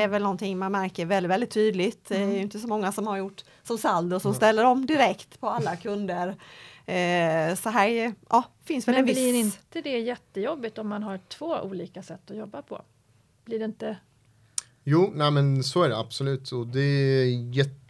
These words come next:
Speaker 3: egentligen är det rätt, rätt farligt att jobba på två olika sätt. Eh, ska man jobba på traditionellt sätt och digitalt sätt så,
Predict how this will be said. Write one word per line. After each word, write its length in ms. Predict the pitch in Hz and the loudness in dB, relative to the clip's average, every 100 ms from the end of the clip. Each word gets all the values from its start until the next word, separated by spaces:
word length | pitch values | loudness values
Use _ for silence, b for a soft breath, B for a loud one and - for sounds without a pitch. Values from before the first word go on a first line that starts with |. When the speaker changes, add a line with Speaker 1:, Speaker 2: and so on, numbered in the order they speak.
| - | -4
Speaker 3:
egentligen 520 | 135 143 143 147 131 | 2 4 2 0 0
är 100 | 113 | 0
det 100 | 110 | -2
rätt, 380 | 113 117 - - _ | -2 -4 -4 -20 _
rätt 340 | 139 160 165 - | -2 0 -2 -4
farligt 520 | 143 131 127 127 127 | -2 0 -2 -4 -6
att 60 | |
jobba 180 | 117 110 | -6 -8
på 140 | 107 120 | -12 -18
två 180 | - | -12
olika 220 | 120 123 117 | -12 -10 -10
sätt. 300 | 123 - _ b b b b - | -12 -16 _ b b b b -6
Eh, 500 | 127 120 117 113 110 | -4 -2 -4 -6 -8
ska 180 | 110 120 | -8 -6
man 100 | 120 | -4
jobba 240 | 131 143 | -2 -2
på 160 | 147 143 | -4 -6
traditionellt 640 | 131 120 120 120 110 - | -6 -6 -4 -6 -6 -12
sätt 420 | - 123 107 - | -8 -8 -8 -12
och 200 | - - 113 | -14 -12 -10
digitalt 640 | 110 110 - 127 123 - | -10 -10 -6 -4 -4 -6
sätt 280 | - - - b b b b | -10 -12 -20 b b b b
så, 460 | - 139 123 120 | -2 2 4 4